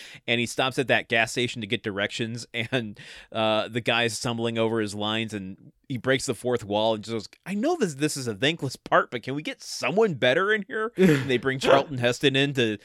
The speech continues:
Speaker 1: really give the, <laughs> give it some gravitas. I'm like, "Can we just, like, stop the episode <laughs> for a moment and, like, just recast this character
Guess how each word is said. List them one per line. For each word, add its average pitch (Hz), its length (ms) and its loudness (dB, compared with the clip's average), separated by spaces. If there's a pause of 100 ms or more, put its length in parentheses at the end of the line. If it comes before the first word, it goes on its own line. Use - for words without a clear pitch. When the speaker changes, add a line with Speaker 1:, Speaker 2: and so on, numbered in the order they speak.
(220)
Speaker 1:
really 214 520 2
give 247 320 6
the, 151 120 6 (540)
<laughs> 170 60 -6
give 160 200 4
it 170 120 0
some 127 120 -2
gravitas. 135 560 4
I'm 156 60 -2
like, 135 220 2 (320)
"Can 208 160 2
we 440 180 2
just, 381 220 -4
like, 220 300 2 (180)
stop - 560 -2
the 156 260 2 (160)
episode 202 500 4
<laughs> - 0 -
for 190 280 2 (100)
a 175 160 -4
moment 190 340 8
and, 135 120 -4
like, 127 260 2 (380)
just - 260 -4 (160)
recast 139 640 2
this 139 200 0
character 131 460 0